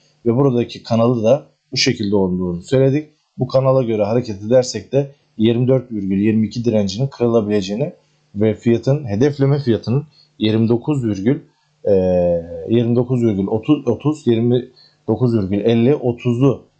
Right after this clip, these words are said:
seviyelere çıkabileceğini burada biz belirttik dostlar. E, hepinize beni dinlediğiniz için teşekkür ediyorum. Dediğim gibi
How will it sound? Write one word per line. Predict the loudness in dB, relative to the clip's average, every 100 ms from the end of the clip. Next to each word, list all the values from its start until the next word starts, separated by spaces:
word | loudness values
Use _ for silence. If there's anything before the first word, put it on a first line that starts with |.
| -12
seviyelere | -4 0 2 2 2 0 -2
çıkabileceğini | -4 -2 0 0 -2 -2 -4 -6 -14 _ _
burada | -2 0 2 0
biz | -2 -8 -10
belirttik | -4 -2 -2 -8 -12 -4
dostlar. | -4 0 -2 -4 _ _ _ _ -6
E, | -2
hepinize | -2 0 0 2 0
beni | 0 0 0
dinlediğiniz | 0 0 0 -2
için | -4
teşekkür | -2 0 0 2
ediyorum. | 4 4 0 -6 _ _ _ -2
Dediğim | 2 2 2
gibi | 2 0 -2